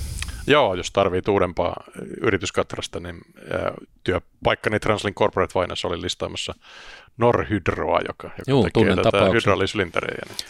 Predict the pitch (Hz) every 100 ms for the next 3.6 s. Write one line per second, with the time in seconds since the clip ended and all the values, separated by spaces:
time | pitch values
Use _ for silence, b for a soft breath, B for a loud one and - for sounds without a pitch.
0 | - 113 98 87 110 104 101 - 113 110
1 | - 95 - 107 - 98 92 90 87 -
2 | 90 120 127 127 98 104 92 - 90 -
3 | B B B - 87